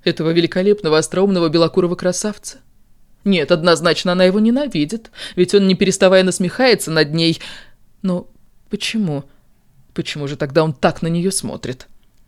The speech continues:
Разве смеет неопытная практикантка мечтать о поваре мишленовского ресторана? И как теперь ей справиться с безумными чувствами, которыми так же легко обжечься, как и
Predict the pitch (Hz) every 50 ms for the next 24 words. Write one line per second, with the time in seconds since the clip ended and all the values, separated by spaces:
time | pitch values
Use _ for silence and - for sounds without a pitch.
0 | _ - _ - - 294 277 247 247 254 254 - 277 262 214 - 214 220 220 220
1 | 214 190 - 208 196 190 - 190 185 - - 190 - 220 208 196 - 202 202 196
2 | 190 - - - - 226 202 - 175 160 156 - 214 202 180 175 170 170 165 160
3 | - - 185 175 160 - - 185 180 190 190 - - 202 196 175 156 156 160 156
4 | - - - - - - - _ - - 180 - 165 151 - - - - 208 202
5 | 165 135 156 156 151 - - - 175 180 180 170 - - 156 143 143 156 147 165
6 | 156 156 160 160 160 - - 269 - - 185 175 170 160 - 170 - 170 165 170
7 | 165 - - 175 165 151 147 170 170 - - 180 170 165 147 127 147 160 165 -
8 | - - 220 220 220 202 - - 208 208